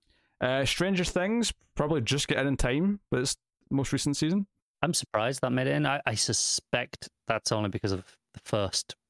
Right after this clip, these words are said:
Speaker 2: I say
Speaker 1: Well,
Speaker 2: half,
Speaker 1: pe-,
Speaker 2: but the
Speaker 1: people,
Speaker 2: first batch.
Speaker 1: people speculated that part of the reason why they did the split and not just wait until it was all done is 'cause they wanted to get some of it into
Speaker 2: I w-,
Speaker 1: this
Speaker 2: I
Speaker 1: Emmy
Speaker 2: would
Speaker 1: season.
Speaker 2: not be surprised if that was the case.
Speaker 1: Uh, I mean, I'm happy 'cause I like the split and I, I want it to be more split. You know,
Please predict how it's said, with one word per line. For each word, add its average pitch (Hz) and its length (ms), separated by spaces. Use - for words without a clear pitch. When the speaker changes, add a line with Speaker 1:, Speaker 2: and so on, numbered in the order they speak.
Speaker 2:
I - 60
say - 140
Speaker 1:
Well, 170 160
Speaker 2:
half, 190 80
Speaker 1:
pe-, 214 120
Speaker 2:
but - 60
the - 60
Speaker 1:
people, 165 180
Speaker 2:
first - 180
batch. - 300
Speaker 1:
people 185 260
speculated 120 720
that - 80
part 127 160
of 120 40
the 123 40
reason 117 180
why 110 80
they 107 60
did 98 180
the - 80
split - 300
and 110 80
not 107 100
just - 180
wait 113 160
until 113 220
it 104 60
was 104 120
all 104 140
done 107 400
is 123 100
'cause 110 140
they 107 60
wanted 107 240
to 113 180
get 110 340
some 131 220
of 117 100
it 131 80
into 120 160
Speaker 2:
I - 20
w-, 127 180
Speaker 1:
this 127 120
Speaker 2:
I - 20
Speaker 1:
Emmy 110 140
Speaker 2:
would 127 100
Speaker 1:
season. 127 140
Speaker 2:
not 127 140
be 123 100
surprised 90 640
if 107 160
that 98 120
was 98 140
the - 100
case. 90 400
Speaker 1:
Uh, 110 500
I 147 40
mean, 156 120
I'm 202 120
happy 165 320
'cause 151 160
I 120 140
like 113 180
the - 80
split 151 320
and 117 140
I, 110 80
I 110 200
want 117 200
it 104 100
to - 80
be 101 120
more 113 180
split. - 400
You 123 80
know, 107 180